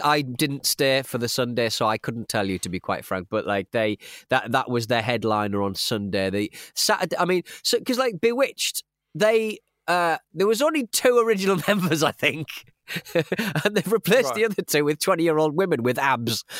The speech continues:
Speaker 1: And I'm like, "You don't get away with this. I'm
Speaker 2: No.
Speaker 1: not having this." They were
Speaker 2: That's,
Speaker 1: not.
Speaker 2: yeah.
Speaker 1: They were not.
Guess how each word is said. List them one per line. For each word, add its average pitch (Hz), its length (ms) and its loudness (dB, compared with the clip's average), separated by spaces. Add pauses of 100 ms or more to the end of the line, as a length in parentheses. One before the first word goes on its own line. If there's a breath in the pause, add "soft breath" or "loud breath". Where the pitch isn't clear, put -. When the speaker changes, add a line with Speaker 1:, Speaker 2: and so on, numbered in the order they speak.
(120)
Speaker 1:
And 170 120 2
I'm 190 100 2
like, 196 200 2
"You 226 100 0
don't 269 160 4
get 226 160 4
away 170 160 4
with 123 140 2
this. - 340 -2 (160)
I'm 160 60 -2
Speaker 2:
No. 196 80 4
Speaker 1:
not 226 180 4
having 151 240 0
this." - 380 -2
They 220 160 4
were 220 100 4
Speaker 2:
That's, 196 100 0
Speaker 1:
not. 185 220 2 (420)
Speaker 2:
yeah. 247 160 -2
Speaker 1:
They 226 100 4
were 233 140 4
not. 214 260 2